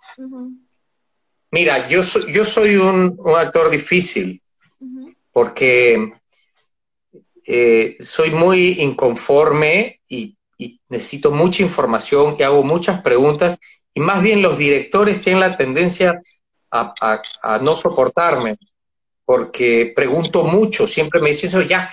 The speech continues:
Speaker 2: solo actúa y deja de preguntar", porque yo necesito saber todo.
Speaker 1: Ujú.
Speaker 2: Y, y a veces yo mismo como director le he dicho a los actores, "Solo actúa, por favor, no me preguntes tanto", porque claro, es, es una situación difícil.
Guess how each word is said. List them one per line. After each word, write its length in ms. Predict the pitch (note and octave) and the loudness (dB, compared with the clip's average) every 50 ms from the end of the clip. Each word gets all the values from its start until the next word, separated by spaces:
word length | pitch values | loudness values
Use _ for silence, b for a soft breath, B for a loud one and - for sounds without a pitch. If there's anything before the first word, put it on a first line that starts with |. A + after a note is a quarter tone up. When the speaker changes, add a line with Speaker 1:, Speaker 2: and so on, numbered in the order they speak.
| - - | -16 -14
Speaker 2:
solo 360 | - - - F#3 G#3+ A#3 A3 | -10 -4 0 0 2 2 2
actúa 520 | E3+ C#3+ - - - C#4+ D#4 D4 G#3 D3+ C3 | 0 -2 -6 -4 -2 2 2 2 2 2 0
y 80 | C3 | 0
deja 260 | C#3 F3 F#3+ F#3 - G#3 | 0 0 0 0 0 0
de 80 | G3 | 0
preguntar", 560 | G3 E3+ D#3 C#3+ C3 C3+ C3+ - G#3+ G3 - | 0 0 2 2 0 0 0 0 -2 -2 -2
porque 300 | - C3+ A2+ - B2 A#2+ - _ | -4 -8 -8 -6 -8 -8 -4 _
yo 120 | C#3+ F3 | 0 0
necesito 380 | G3+ F#3+ - - - - F#3 - | 2 0 0 -2 -4 -4 -4 -4
saber 400 | - - D3 D3 D#3 D#3 D3+ - | -2 0 0 2 2 0 -2 0
todo. 480 | - A3+ A#3 G#3 D#3 C3 A#2+ C3 - - _ _ _ | 0 2 4 4 4 4 2 0 -2 -8 _ _ _
Speaker 1:
Ujú. 500 | - C#4+ C4+ C4 C4+ B3+ B3+ B3+ B3+ - _ | -20 -20 -18 -16 -14 -14 -14 -16 -16 -12 _
Speaker 2:
Y, 340 | - B2+ B2 B2 B2 C3 - - | -6 -4 -4 -4 -4 -6 -6 -2
y 140 | C3+ C3+ | 0 0
a 80 | C3+ C3 | 2 2
veces 720 | C3+ E3+ F#3 F3+ - - G#3 G3+ G3+ - - - - _ _ _ _ _ _ _ _ _ | 2 2 0 0 0 0 -2 -2 -2 -4 -8 -12 -16 _ _ _ _ _ _ _ _ _
yo 160 | C3 - F3 | -2 0 2
mismo 260 | F#3+ F#3+ F3+ G3 F#3+ | 2 2 2 0 2
como 200 | E3 E3+ D#3 C3+ | 2 2 2 2
director 400 | B2 B2 A#2+ A2+ - - E3+ E3 | 2 2 2 0 0 0 0 2
le 120 | D#3+ D#3+ D#3+ | 2 2 0
he 20 | |
dicho 220 | E3+ F3+ F3 - F#3 | 0 0 0 0 -2
a 20 | |
los 160 | D3+ B2+ - | -2 -2 -2
actores, 280 | B2 - - D#3 C#3+ - | -4 -4 -2 -2 -2 0
"Solo 220 | - E3+ F3 F3 | 0 2 2 2
actúa, 380 | C3+ B2 - - F#3 F#3+ E3+ C#3 | 0 -2 -2 0 2 2 2 0
por 140 | B2+ A#2+ - | -2 -6 -2
favor, 260 | - C3 D3+ E3+ D#3 | 0 2 2 2 2
no 100 | D#3 E3 | 2 0
me 80 | D#3+ | 0
preguntes 360 | D3+ C#3+ C#3 C#3 - D3 C#3 - | 0 0 -2 0 -2 -4 -4 -2
tanto", 300 | F3 G3 G3 G3 - - - - _ _ _ _ _ _ | -2 -2 -2 -4 -8 -12 -12 -12 _ _ _ _ _ _
porque 320 | _ B2+ A#2+ - - A#2+ G#2+ | _ -6 -6 -6 -8 -14 -8
claro, 340 | - - E3+ E3 C#3+ A#2 G#2+ - - - _ _ _ _ _ _ _ _ _ _ | -4 -2 0 2 2 2 0 -2 -6 -14 _ _ _ _ _ _ _ _ _ _
es, 240 | D3+ D3 D3 - - | -4 -4 -4 -4 -4
es 200 | - D#3+ - - | -4 -4 -4 -2
una 140 | E3 E3 E3+ | -2 -2 -2
situación 560 | D#3+ E3+ E3+ C#3+ B2+ B2+ - D3+ D3 D3+ D#3 D3 | -2 -2 -2 -2 -2 0 0 -2 -2 -2 -2 -2
difícil. 580 | C#3 C3 - F3 E3 - - B2+ A2+ G#2 - | -4 -2 -2 -2 -2 0 -2 -4 -6 -10 -12